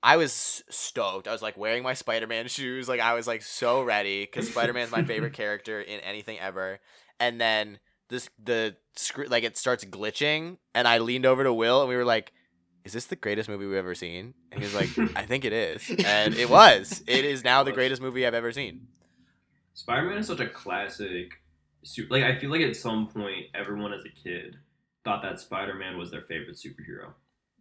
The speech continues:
Speaker 1: Yeah.
Speaker 2: I don't think I've known anyone who has ever said otherwise. Like,
Speaker 1: It's
Speaker 2: I
Speaker 1: Spider-Man or
Speaker 2: had a
Speaker 1: Batman.
Speaker 2: Spider-Man, I had a Spider-Man comforter growing up.
Speaker 1: Dude, I had
Speaker 2: <laughs> You
Speaker 1: the
Speaker 2: know?
Speaker 1: Spider-Man pajamas
Speaker 2: Like,
Speaker 1: that had the
Speaker 2: he was my
Speaker 1: webs
Speaker 2: hero.
Speaker 1: on, like,
Speaker 2: Oh,
Speaker 1: the
Speaker 2: yeah,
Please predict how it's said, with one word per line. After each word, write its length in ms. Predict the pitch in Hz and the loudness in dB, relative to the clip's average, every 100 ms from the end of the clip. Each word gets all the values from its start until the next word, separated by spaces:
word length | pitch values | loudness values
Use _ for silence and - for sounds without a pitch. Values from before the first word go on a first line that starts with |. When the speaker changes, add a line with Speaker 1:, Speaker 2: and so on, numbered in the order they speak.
| _ - | _ -4
Speaker 1:
Yeah. 120 | 123 | -4
Speaker 2:
I 20 | |
don't 120 | 113 | -2
think 120 | 123 | -2
I've 140 | 117 107 | -2 -2
known 180 | 107 101 | -2 -2
anyone 440 | 104 104 98 95 | -2 -2 -6 -8
who 140 | 90 95 | -10 -10
has 100 | 87 | -8
ever 240 | 87 87 | -8 -10
said 180 | 87 82 | -10 -10
otherwise. 580 | 76 78 65 53 53 - | -10 -10 -10 -12 -14 -10
Like, 360 | 85 76 - _ _ _ _ - | -8 -10 -12 _ _ _ _ -2
Speaker 1:
It's 0 | |
Speaker 2:
I 260 | 113 156 139 | 4 6 6
Speaker 1:
Spider-Man 320 | - 220 208 | 4 6 8
or 100 | 175 | 8
Speaker 2:
had 20 | 131 | 6
a 20 | |
Speaker 1:
Batman. 260 | 110 101 101 | 6 6 4
Speaker 2:
Spider-Man, 460 | 131 127 120 110 - | 4 4 2 0 2
I 100 | 139 | 4
had 100 | 170 | 4
a 60 | 143 | 2
Spider-Man 440 | 139 139 135 131 | 2 2 2 0
comforter 500 | 151 175 117 95 - _ _ | -2 -4 -4 -4 -8 _ _
growing 280 | - 104 95 | -6 -4 -4
up. 240 | 85 - - | -8 -10 -10
Speaker 1:
Dude, 140 | - 139 | 0 6
I 120 | 135 | 8
had 120 | 160 | 6
Speaker 2:
<laughs> 20 | |
You 60 | 185 | 4
Speaker 1:
the 60 | 139 | 4
Speaker 2:
know? 60 | |
Speaker 1:
Spider-Man 280 | 160 165 160 | 6 6 2
pajamas 320 | 156 123 120 143 | 2 4 4 6
Speaker 2:
Like, 80 | 120 | 4
Speaker 1:
that 100 | 113 | 2
had 160 | 117 117 | 0 0
the 100 | 110 | -2
Speaker 2:
he 140 | 151 | 0
was 80 | 107 | 2
my 80 | 107 139 | 4 4
Speaker 1:
webs 120 | 139 | 2
Speaker 2:
hero. 240 | 131 92 - _ _ - | 0 -4 -8 _ _ -10
Speaker 1:
on, 140 | 107 | -6
like, 100 | 107 | 2
Speaker 2:
Oh, 260 | 139 139 131 | 6 8 8
Speaker 1:
the 40 | |
Speaker 2:
yeah, 60 | 123 | 8